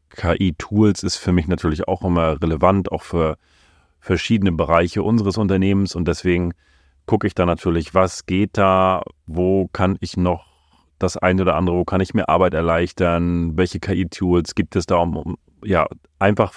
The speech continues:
weil ich mich damit auseinandersetzen möchte und ich denke auch, wir alle müssen es, denn diese Aufgaben, die die K I machen kann und die da möglich sind, sind einfach immer wieder erschreckend und Wahnsinn. So, welche, welche Plattform ist das? Also ich habe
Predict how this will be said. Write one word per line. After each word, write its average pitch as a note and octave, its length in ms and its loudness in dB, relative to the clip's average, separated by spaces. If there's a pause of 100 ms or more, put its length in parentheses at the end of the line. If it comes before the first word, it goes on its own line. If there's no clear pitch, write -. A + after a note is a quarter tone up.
weil F#2+ 120 4
ich F#2+ 120 -2
mich F#2+ 160 -2
damit E2+ 320 0
auseinandersetzen F2 1080 0 (120)
möchte A#2 540 2
und F#2+ 180 0
ich F#2 100 -4
denke F2+ 280 -2
auch, F2+ 220 -8
wir E2+ 140 0
alle F2 200 0
müssen F#2+ 420 0
es, B2 280 0 (640)
denn F2+ 440 2 (420)
diese G2 420 2
Aufgaben, F#2 580 2
die F2+ 100 2
die F2+ 80 0
K - 140 -2
I G2+ 180 2
machen F#2 360 2
kann G2 380 0
und D#2+ 380 -4
die F2+ 80 0
da D#2+ 120 0
möglich E2 400 0
sind, E2 240 0
sind E2 260 -4
einfach - 500 -4
immer D#2 240 0
wieder D2 320 0 (260)
erschreckend F2 540 0
und D#2+ 140 -2
Wahnsinn. C#2+ 420 -2 (360)
So, G#2+ 200 0
welche, B2 360 2
welche A#2 180 0
Plattform A#2 440 0
ist B2 160 -6
das? E2 120 0
Also F2+ 120 2
ich G2+ 160 0
habe - 140 -2